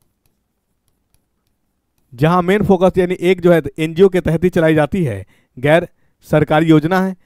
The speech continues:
इसमें क्या होता है कि इसमें मोटो जो होता है, बच्चों की विकास पे, कैसे विकास हो, इस पे ध्यान दी जाती है।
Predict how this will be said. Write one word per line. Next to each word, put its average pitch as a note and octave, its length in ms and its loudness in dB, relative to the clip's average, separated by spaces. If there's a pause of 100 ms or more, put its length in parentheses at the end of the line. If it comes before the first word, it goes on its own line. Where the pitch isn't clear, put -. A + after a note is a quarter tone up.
(300)
इसमें G#3+ 300 -2
क्या G3+ 120 2
होता F3 280 2
है F3+ 80 0
कि F3+ 120 -6
इसमें E3+ 180 -4
मोटो E3+ 380 0
जो E3+ 100 2
होता D#3 280 0
है, B2+ 140 -8 (460)
बच्चों D#3+ 360 2
की G#3+ 240 -8
विकास E3+ 420 -2
पे, G3+ 260 2 (880)
कैसे F#3 280 4
विकास F#3 400 2
हो, D#3 160 0
इस D3+ 120 -2
पे G3 140 2
ध्यान D3+ 260 -4
दी G3+ 80 0
जाती F#3+ 280 0
है। G#2+ 180 -6